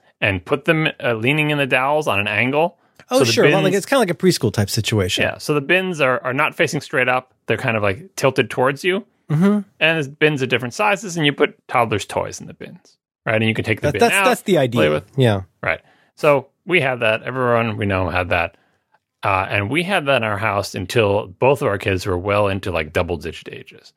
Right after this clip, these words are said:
Speaker 1: Uh, and why do we have it? Like, we found a place for it in the house, and long after, like, the kids stopped playing with whatever baby toys that were in there, the reason we had it is because every time we found some kids' junk everywhere,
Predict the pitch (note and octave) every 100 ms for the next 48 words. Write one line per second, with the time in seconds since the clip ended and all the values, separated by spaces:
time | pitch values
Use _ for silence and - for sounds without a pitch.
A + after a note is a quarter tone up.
0 | _ _ _ _ _ _ - F2 F2 G#2
1 | F#2+ F#2 F#2 G#2+ D#3 D3+ F3+ G3+ - A#2
2 | A2+ A2+ G2 B2 D#3 D#3 D#3 - E3 D#3+
3 | D#3+ C#3 A#2+ B2+ A2+ G2 A#2 E3 D3+ D3
4 | - D3+ C#3+ C3+ A2+ G#2+ - A2+ B2 A#2+
5 | - A#2 - B2 A#2+ G#2+ G#2+ A2+ A2 F#2
6 | G#2+ B2+ B2+ G#2+ F#2+ F#2 G#2 B2 G#2+ F#2+
7 | A#2+ F2+ D#2 D#2 _ _ _ _ _ A2
8 | D#3+ F3+ B2+ D3 A3+ B2+ G#2+ A2 G#2 G#2+
9 | D#3 D#3 B2+ B2+ B2 A#2+ A2 A2+ - B2+
10 | A#2+ C#3 D3 G#2 F2+ F2 E2